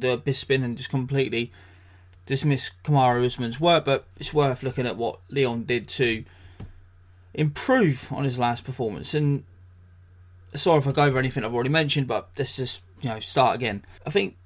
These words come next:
one of my main issues when I did my prediction on the midweek podcast last week, episode forty-three,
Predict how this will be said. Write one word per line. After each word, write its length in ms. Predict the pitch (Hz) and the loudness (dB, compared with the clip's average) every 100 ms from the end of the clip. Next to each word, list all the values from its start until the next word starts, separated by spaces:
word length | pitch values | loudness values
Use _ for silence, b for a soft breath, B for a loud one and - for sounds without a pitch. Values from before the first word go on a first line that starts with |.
| - | -10
one 240 | 160 180 | 2 2
of 60 | 165 | 4
my 120 | 160 | 2
main 220 | 156 147 | 4 4
issues 480 | 143 - 135 120 - | 2 2 0 0 -2
when 200 | 139 127 | 0 0
I 60 | |
did 180 | 120 131 | -2 -4
my 100 | 127 | -4
prediction 560 | 120 131 131 135 - 120 | -6 -2 -2 -2 -6 -6
on 440 | - 120 113 104 - | -8 -8 -8 -10 -10
the 80 | 131 | -6
midweek 540 | 135 139 - 131 123 | -2 -2 -2 -4 -4
podcast 580 | - 107 - 110 85 - | -6 -8 -6 -6 -6 -6
last 260 | 82 - - | -8 -6 2
week, 340 | 185 175 - | 4 4 0
episode 320 | - - 117 - | -18 -10 -8 -6
forty-three, 760 | 139 131 123 - 160 156 147 | -6 -6 -4 2 4 4 0